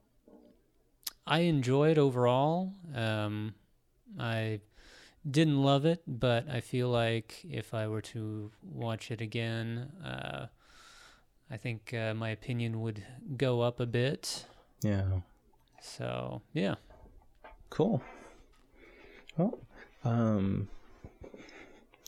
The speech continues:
Speaker 2: cool. I'm, I'm, I, like I said, I knew if nothing else, it would be interesting, uh,
Speaker 1: Yeah.
Speaker 2: <laughs> to talk about.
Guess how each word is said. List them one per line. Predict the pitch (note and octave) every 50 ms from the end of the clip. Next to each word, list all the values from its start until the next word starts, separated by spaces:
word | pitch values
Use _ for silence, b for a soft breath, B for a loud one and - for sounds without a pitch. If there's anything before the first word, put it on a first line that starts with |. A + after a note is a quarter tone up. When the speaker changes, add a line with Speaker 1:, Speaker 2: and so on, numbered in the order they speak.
| - - -
Speaker 2:
cool. | - A3 A#3+ G3+ B2+ A#2+
I'm, | C3 C3 C3 - - -
I'm, | B2 B2+ C3 B2 A#2+ A#2 -
I, | - - E3+
like | - - D3 D3+ D3+
I | C#3+
said, | C#3+ - C#3 A#2+
I | B2
knew | C3 C3+ C3+ C3+ C3
if | A#2 -
nothing | B2+ A#2+ - A2+ G#2+ A2+
else, | A#2 A2 - -
it |
would | F#2+ F#2 G2
be | F#2+ F2+ F#2
interesting, | F#2+ G2 G2 - - F2 - - - F#2+ F#2 F2+ B B B B B B B B B B
uh, | - G#2+ G2 - B2
Speaker 1:
Yeah. | B2+ B2 A2+ A#2 A2 G#2 - -
Speaker 2:
<laughs> | D#3 C#3 - -
to | - A2+
talk | - - - - - A3 - - -
about. | F#2 F2 F2 E2+ F2 E2+ -